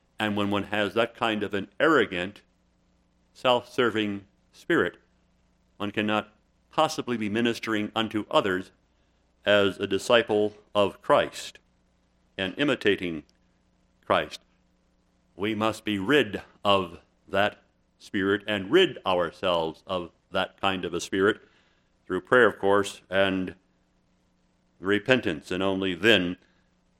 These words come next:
can we possibly keep the admonition of the text in verses one and two of six. Our text, you understand, is diametrically opposed to what precedes it,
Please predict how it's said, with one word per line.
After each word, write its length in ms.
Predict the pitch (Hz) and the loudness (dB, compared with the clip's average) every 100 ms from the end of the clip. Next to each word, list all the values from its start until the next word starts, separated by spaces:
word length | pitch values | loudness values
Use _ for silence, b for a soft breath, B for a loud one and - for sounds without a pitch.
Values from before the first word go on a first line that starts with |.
| - | -2
can 200 | 98 92 | 0 0
we 300 | 92 87 82 _ _ _ | -2 -4 -6 _ _ _
possibly 720 | 113 113 - 92 95 90 85 _ | 4 4 2 -2 -2 -2 -4 _
keep 340 | - 120 - - | -6 -6 -6 -8
the 140 | 92 | -2
admonition 800 | 95 92 90 101 107 - 98 90 - | -2 -2 -4 -2 -2 -2 -6 -6 -2
of 240 | 98 85 | -2 -2
the 80 | 87 | -4
text 400 | - 104 - - | 0 0 0 -10
in 100 | 85 | -4
verses 360 | 92 87 85 | -2 -2 -6
one 200 | 80 95 | -4 -2
and 140 | 90 85 | -2 -4
two 340 | 107 90 85 - | -4 -2 -4 -4
of 300 | 85 85 78 _ _ _ _ | -4 -4 -6 _ _ _ _
six. 580 | - - 269 - - - _ _ _ _ _ _ _ - B B B - | -4 0 0 -2 -12 -12 _ _ _ _ _ _ _ -20 B B B 6
Our 120 | 117 | 8
text, 380 | 120 180 - - | 8 8 6 4
you 100 | 107 | 0
understand, 440 | 101 87 101 101 98 | 0 2 2 4 2
is 100 | - | 0
diametrically 800 | 107 107 101 135 - 117 123 113 | 2 4 4 2 0 -6 -2 -2
opposed 640 | - 139 107 87 90 - | 4 6 6 4 -4 -4
to 80 | 90 | 0
what 300 | 101 - - | 0 0 -4
precedes 460 | 101 - 123 85 | -4 0 -2 -2
it, 160 | 80 | -6